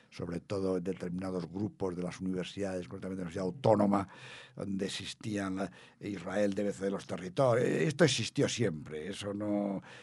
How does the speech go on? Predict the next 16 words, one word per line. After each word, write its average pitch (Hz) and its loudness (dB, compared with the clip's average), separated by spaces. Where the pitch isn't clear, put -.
pero 147 12
parece 139 8
ser 143 8
que 147 8
el 127 6
pragmatismo 123 10
de 123 12
los 113 6
hechos 123 6
se 95 0
impuso 123 6
y 113 2
se 104 -2
establecieron 107 6
relaciones 117 6
diplomáticas. 104 2